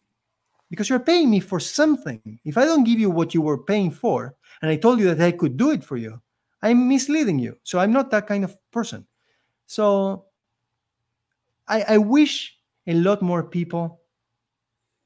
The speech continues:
acted this way with integrity. And my dad, may he rest in peace, he passed away, uh, six years ago. He taught me, whenever you look back on your journey,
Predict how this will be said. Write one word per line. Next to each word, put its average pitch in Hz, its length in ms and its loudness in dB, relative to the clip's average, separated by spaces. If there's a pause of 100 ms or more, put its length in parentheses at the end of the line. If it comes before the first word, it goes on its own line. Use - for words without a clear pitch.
(640)
acted 170 420 -2
this 127 220 -8
way 117 360 -8
with 160 180 0
integrity. 151 580 -2
And 135 200 -2
my 151 160 2
dad, 170 300 2
may 156 300 -4 (100)
he 165 100 -6
rest 147 280 -8
in 127 120 -6
peace, 135 440 -8
he - 160 -14
passed 147 340 -8
away, 131 320 -8 (140)
uh, 120 280 -12
six - 360 -12
years 131 200 -8
ago. 113 280 -14 (600)
He 247 200 -10 (180)
taught 302 220 -2
me, 117 260 -8
whenever 190 320 -2
you 233 160 2
look 196 220 -2
back 156 320 0
on 131 100 -4
your 123 160 -4
journey, 120 580 -2